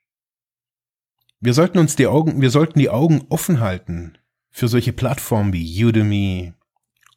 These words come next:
oder solche Hochschullernsysteme wie Kiron. Kiron ist ein,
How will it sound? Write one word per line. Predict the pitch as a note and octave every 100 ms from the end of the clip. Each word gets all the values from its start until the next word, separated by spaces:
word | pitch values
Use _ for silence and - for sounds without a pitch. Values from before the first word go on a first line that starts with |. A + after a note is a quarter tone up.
| _
oder | A2 A2+ G#2+ G2
solche | F2+ G#2+ - G#2 G2 F2+ _ _ _ -
Hochschullernsysteme | - D#3 - - A#2+ A2 A2 C3 A#2+ A2+ - A2 A2 G#2 G2 - _ _ _ _
wie | F#2+ -
Kiron. | - C#3 C#3+ A2+ A2+ A2 A2 _ _ _ _ _ _ _ _ _ _ _ _
Kiron | - A#2+ A2+ G2 F2+
ist | E2 - -
ein, | E2 D#2+ D#2+ D2+